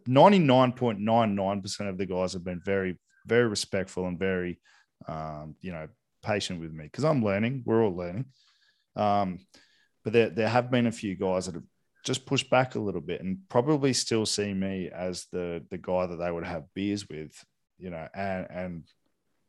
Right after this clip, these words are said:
maybe don't really see that as a coach. And I thought about it for a long time. And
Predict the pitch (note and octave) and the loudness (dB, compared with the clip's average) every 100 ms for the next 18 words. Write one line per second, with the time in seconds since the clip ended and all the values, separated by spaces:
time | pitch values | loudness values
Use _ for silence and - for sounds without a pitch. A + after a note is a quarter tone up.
0 | _ _ - - G#2 G2+ G2 G2 - G2+ | _ _ -12 -6 -4 -4 -6 -8 -4 -2
1 | G#2 F#2+ - - F#2 F#2 F2+ F2+ F2 E2+ | -2 -4 -10 -16 -10 -6 -6 -6 -6 -8
2 | - _ _ _ _ _ _ _ - - | -12 _ _ _ _ _ _ _ -10 -6
3 | G2+ F#2+ G2 F#2+ F#2+ G2 F2+ - F#2 A2+ | -6 -6 -4 -4 -2 -6 -6 -8 -4 -4
4 | G#3 - _ - A2 G2+ A#2 A#2 D3+ E3+ | -4 -14 _ -6 -4 2 2 4 4 6
5 | C#3 B2+ A2+ - - G#2 G2+ F#2+ F#2+ A2 | 8 8 6 2 -4 -2 -2 -4 -2 2
6 | A#2 G#2 G2 | 2 2 -4